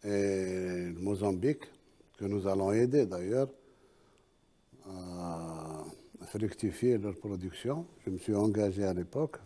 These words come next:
fait معهم. Sur le plan purement énergétique, nous avons dit clairement que le gaz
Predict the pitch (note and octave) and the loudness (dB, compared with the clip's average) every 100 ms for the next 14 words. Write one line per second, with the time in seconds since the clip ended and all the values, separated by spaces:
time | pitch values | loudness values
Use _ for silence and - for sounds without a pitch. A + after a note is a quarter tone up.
0 | - - F#2 F#2 F#2+ A#2+ F3+ - - - | -12 -8 -4 -2 -2 0 -2 -6 -20 -20
1 | - - - - - _ _ _ _ - | -20 -20 -20 -20 -20 _ _ _ _ -20
2 | _ _ _ - D#3+ D3+ C3+ C#3+ D3 D#3+ | _ _ _ 0 2 4 4 4 2 4
3 | D3+ C#3 C#3 B2+ B2 A#2 G2+ A2 D3 E3 | 4 6 6 6 6 4 2 0 2 0
4 | - - - _ _ _ - _ _ _ | -2 -18 -20 _ _ _ -20 _ _ _
5 | _ _ _ _ _ _ _ _ _ _ | _ _ _ _ _ _ _ _ _ _
6 | _ - - A#2+ C3+ C#3+ A2+ A#2 A2 A2 | _ -8 -2 2 6 6 6 4 4 2
7 | G#2 G2 C#3+ C#3+ - A#2+ C#3 A#2+ A2 A2+ | 2 4 4 2 -2 2 4 4 2 0
8 | D#3 - _ _ - A2+ A2+ G#2+ G2 - | -4 -10 _ _ -6 0 0 0 -4 -10
9 | _ _ _ _ _ _ _ _ _ _ | _ _ _ _ _ _ _ _ _ _
10 | G2+ G2 F#2 A2 C#3+ C3+ - - | -10 -6 -2 2 2 2 -4 -12